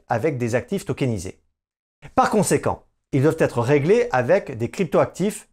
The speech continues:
tels que le célèbre Bitcoin. Et c'est ici que commencent les problèmes. Car si les cryptoactifs se démocratisent et permettent des gains de temps, ils ne sont pas sûrs pour autant.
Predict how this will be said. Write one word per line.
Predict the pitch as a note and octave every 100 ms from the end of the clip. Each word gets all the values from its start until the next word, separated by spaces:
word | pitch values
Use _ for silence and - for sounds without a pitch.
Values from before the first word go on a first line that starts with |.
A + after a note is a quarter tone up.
| _
tels | C3 C#3 C#3
que | G#2+
le | G#2
célèbre | G2+ F#2 A2 A2
Bitcoin. | G2 B2+ - A2 D#2 _ _ _ _ _ _ _ _ _ - _ _ _ _ _ _ -
Et | G3 B3+ -
c'est | - - A3
ici | C#3 - A3+
que | C#3+
commencent | A#2 B2 C3 F3+ - - -
les | D3+
problèmes. | D3 F#2 E2+ - _ _ _ _ _
Car | C4+ A3+ A2+ - - _ _ _ _ _ -
si | - C#4 B3
les | E3
cryptoactifs | F#3+ F#3 A3 - - G#2 - - _ _ _ _
se | - A2
démocratisent | F3 A#3+ D3+ - A2+ F2 -
et | -
permettent | - G#2 C#3+ A2
des | G#2
gains | A2+ D#3+
de | C#3
temps, | - E3+ G#2 - _ _ _ _
ils | A#3+ B3+ F3
ne | C3+
sont | F3 C#3
pas | G#2
sûrs | - B2+
pour | D3
autant. | C#3+ F#3 D#3+ -